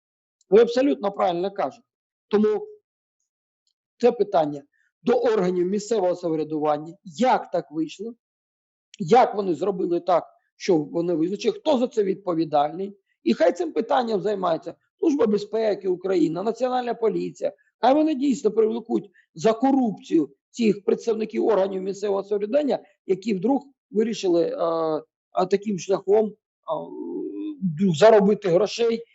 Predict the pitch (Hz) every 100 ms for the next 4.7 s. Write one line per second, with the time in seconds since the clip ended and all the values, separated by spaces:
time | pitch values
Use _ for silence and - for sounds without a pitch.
0 | _ - 165 165 156 - _ 180 170 175
1 | - 185 180 190 208 - 165 175 165 180
2 | 170 185 175 170 - 180 202 208 - _
3 | 170 170 170 175 170 175 165 196 190 165
4 | 151 156 165 160 185 165